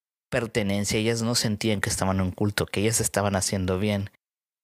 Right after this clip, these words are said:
Y a la hora de salirse de esos grupos y que tú les dijeras, "Es que estabas en un culto, es que tú estabas en una prisión"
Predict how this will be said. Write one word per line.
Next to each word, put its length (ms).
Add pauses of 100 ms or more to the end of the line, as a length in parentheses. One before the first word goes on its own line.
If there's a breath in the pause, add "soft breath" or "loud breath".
(120)
Y 120
a 40
la 140
hora 160
de 140
salirse 420
de 60
esos 260
grupos 560
y 60
que 140
tú 120
les 160
dijeras, 440
"Es 120
que 80
estabas 400
en 120
un 200
culto, 480
es 140
que 100
tú 160
estabas 440
en 80
una 200
prisión" 680